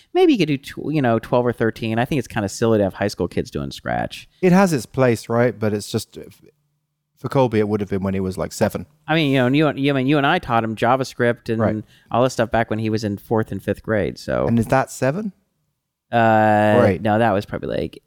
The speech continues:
Speaker 1: in eight, nine or something like that,
Speaker 2: Okay.
Speaker 1: I guess.
Speaker 2: Yeah.
Speaker 1: Ten, something like that.
Speaker 2: Yeah.
Speaker 1: Um, eight, nine, ten. Um, so anyway, I just had, I was just like, I was just shocked that they were doing that.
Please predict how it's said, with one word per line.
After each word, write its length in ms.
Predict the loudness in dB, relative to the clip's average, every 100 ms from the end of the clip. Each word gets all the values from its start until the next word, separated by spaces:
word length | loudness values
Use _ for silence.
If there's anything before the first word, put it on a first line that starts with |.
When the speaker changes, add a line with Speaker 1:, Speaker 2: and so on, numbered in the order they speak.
| _
Speaker 1:
in 1080 | -10 -6 -6 -6 -8 -10 -12 -12 -14 -16 -16
eight, 180 | -10 -8
nine 360 | -6 -4 -4 -4
or 80 | -6
something 340 | -10 -10 -10
like 160 | -10 -10
that, 280 | -10 -8 -6
Speaker 2:
Okay. 140 | -6 -8
Speaker 1:
I 60 | -16
guess. 380 | -8 -6 -6 -12 _ _
Speaker 2:
Yeah. 60 | -10
Speaker 1:
Ten, 380 | -6 -6 -6 -8
something 320 | -8 -8 -4
like 140 | -6 -4
that. 240 | -6 -6 -10 -4
Speaker 2:
Yeah. 160 | -4 0
Speaker 1:
Um, 480 | 0 2 0 -6 -10 _ _ -10
eight, 120 | -4
nine, 160 | -2 -2
ten. 280 | -2 -4 -6 -14 -12
Um, 400 | 0 2 2 0 -10
so 840 | -4 2 4 4 4 2 0 -4 -10 _ _ _ _ _ _ _ _ _ _
anyway, 220 | 0 2 4
I 100 | 2
just 180 | -2
had, 120 | -2 -2
I 160 | 0
was 100 | -4
just 200 | -4 -8
like, 340 | -4 -4 -4 -10 _ _ _ _ -4
I 160 | 0
was 180 | 2 0
just 140 | -4 -8
shocked 460 | -4 0 0 -2
that 100 | -4
they 80 | -4
were 120 | -4
doing 340 | -6 -10 -10 -14
that. 220 | -20 -20